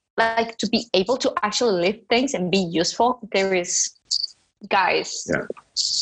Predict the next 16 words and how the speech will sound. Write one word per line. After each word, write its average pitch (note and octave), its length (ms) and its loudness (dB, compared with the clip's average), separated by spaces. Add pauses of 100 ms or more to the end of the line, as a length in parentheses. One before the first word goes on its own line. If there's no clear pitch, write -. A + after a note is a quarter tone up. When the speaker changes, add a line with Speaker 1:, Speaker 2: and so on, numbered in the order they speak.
(160)
Speaker 2:
That's - 240 -2
Speaker 1:
nothing G3+ 500 0
better. - 260 0 (1000)
Speaker 2:
Absolutely. F#2 600 0 (1080)
Speaker 1:
Okay, - 240 0 (380)
so - 260 2 (400)
let's G4+ 240 0
suppose C#4+ 440 0
that C4 220 2
we C4+ 200 0
are C4 260 0 (200)
in B3 280 2
that A#3 200 2 (1120)
super - 420 0
ideal G#3 520 0
thing. - 360 -2